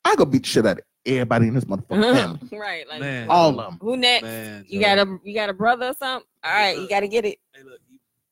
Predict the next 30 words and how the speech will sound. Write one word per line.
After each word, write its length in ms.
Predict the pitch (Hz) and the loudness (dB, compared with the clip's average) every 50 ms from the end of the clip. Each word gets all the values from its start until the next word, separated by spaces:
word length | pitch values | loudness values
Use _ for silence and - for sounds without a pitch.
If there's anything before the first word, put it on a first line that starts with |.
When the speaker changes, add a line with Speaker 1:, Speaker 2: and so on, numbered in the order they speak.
| _ _ _ | _ _ _
Speaker 3:
probably 240 | 123 117 113 113 110 | -16 -16 -16 -16 -14
wasn't 260 | 107 113 113 107 107 | -12 -10 -10 -10 -10
the 60 | 101 92 | -14 -16
only 200 | 101 101 104 104 | -14 -14 -12 -8
one 300 | 104 104 101 101 101 92 - _ _ _ _ _ _ _ _ _ _ _ _ - | -6 -4 -4 -4 -6 -8 -12 _ _ _ _ _ _ _ _ _ _ _ _ -2
of 160 | 107 107 98 | -2 -2 2
his 320 | - 104 101 95 95 - - | 2 2 2 2 0 -4 -2
ilk 220 | 107 101 98 - - _ _ _ | 0 0 0 0 -4 _ _ _
that 160 | - 101 95 120 | -2 2 6 6
Speaker 1:
Yeah. 440 | 131 135 135 135 107 - - - | 8 8 8 8 6 6 4 2
Speaker 3:
believed 40 | 92 98 | 0 -2
that. 180 | 98 - - - _ _ _ _ _ _ _ _ _ _ _ _ _ _ _ _ _ _ - | -2 -4 -6 -12 _ _ _ _ _ _ _ _ _ _ _ _ _ _ _ _ _ _ 4
I 60 | 123 | 6
mean, 80 | 123 120 117 117 110 104 92 90 87 - | 6 8 8 8 8 8 6 4 2 4
Speaker 1:
Yeah. 60 | - | 4
Speaker 3:
I 20 | 156 | 6
mean, 380 | 175 170 160 156 156 151 - | 6 8 8 8 6 4 2
shit. 340 | - - - - 120 98 - _ _ _ _ _ _ _ _ _ _ _ _ _ _ _ _ _ _ _ _ _ _ _ _ _ _ - | -4 -8 -8 -6 -8 -8 -10 _ _ _ _ _ _ _ _ _ _ _ _ _ _ _ _ _ _ _ _ _ _ _ _ _ _ -20
Racist 560 | 95 85 87 95 117 135 156 160 160 170 160 | -20 -20 -10 -4 0 0 0 0 -2 -6 -2
parents 460 | 160 185 180 180 165 151 139 131 120 120 | 0 2 4 4 4 4 2 0 -2 -2
raise 360 | 123 127 131 127 127 123 113 | 2 4 4 4 4 4 4
racist 480 | 113 117 123 127 117 123 127 123 120 | 4 4 4 4 2 0 -2 -4 -2
children 440 | - 143 147 147 143 127 113 110 107 | 0 2 4 4 4 2 0 -2 -2
Speaker 2:
That's 260 | 104 160 180 220 - | -2 -2 -2 -4 -2
Speaker 3:
a 60 | - 359 | -2 0
Speaker 2:
true. 80 | - 113 | 2 2
Speaker 3:
lot 460 | 110 113 117 120 117 120 120 120 120 | 2 2 2 2 4 4 4 4 2
of 80 | 113 | 0
the 80 | 110 113 | -2 -4
time. 400 | 113 139 135 123 117 107 95 | -2 0 0 0 0 -4 -6